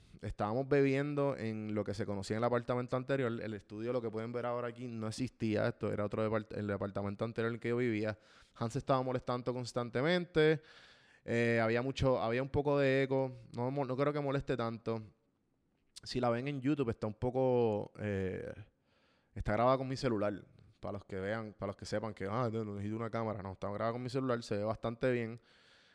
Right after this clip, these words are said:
Y te la puedes disfrutar. Este, hay mucho,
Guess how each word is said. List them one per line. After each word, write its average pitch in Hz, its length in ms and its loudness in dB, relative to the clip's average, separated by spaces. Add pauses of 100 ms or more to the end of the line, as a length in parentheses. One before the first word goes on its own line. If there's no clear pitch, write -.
(180)
Y 104 1160 -4 (760)
te - 80 -6
la 110 80 0
puedes 110 180 0
disfrutar. 110 380 -2 (600)
Este, 98 680 -4
hay 101 140 -2
mucho, 120 640 0